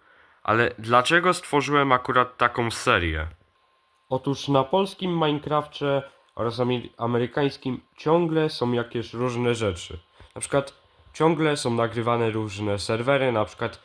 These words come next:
jak pokonałem tego gracza na Anarchię S M P, znaczy Anarchia G G czy coś. No akurat są różne dramy, no i akurat na modach. Ja myślę, że akurat trochę wrócę akurat do korzeni,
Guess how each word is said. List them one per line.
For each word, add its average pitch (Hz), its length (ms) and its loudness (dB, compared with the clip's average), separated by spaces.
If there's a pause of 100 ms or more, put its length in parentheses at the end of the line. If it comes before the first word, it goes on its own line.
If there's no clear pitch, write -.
(140)
jak 110 180 0
pokonałem 110 560 0
tego 104 340 -4
gracza 110 420 -2
na 107 200 4
Anarchię 101 460 0
S - 180 -4
M 113 140 -2
P, - 180 -12 (180)
znaczy 98 340 -4
Anarchia 107 420 0
G 95 160 -6
G 117 380 -4
czy 90 160 -12
coś. 117 440 -6 (1600)
No 113 220 2
akurat 107 400 -2
są 104 160 -6
różne 101 280 -6
dramy, 120 420 -2
no 107 160 -2
i 107 80 0
akurat 104 440 -6
na 104 140 0
modach. 127 580 -2
Ja 185 220 2
myślę, 202 400 0
że 160 140 2
akurat 143 540 -4 (340)
trochę 131 380 0
wrócę 113 580 -2
akurat 107 420 -4
do 104 120 -4
korzeni, 104 640 -2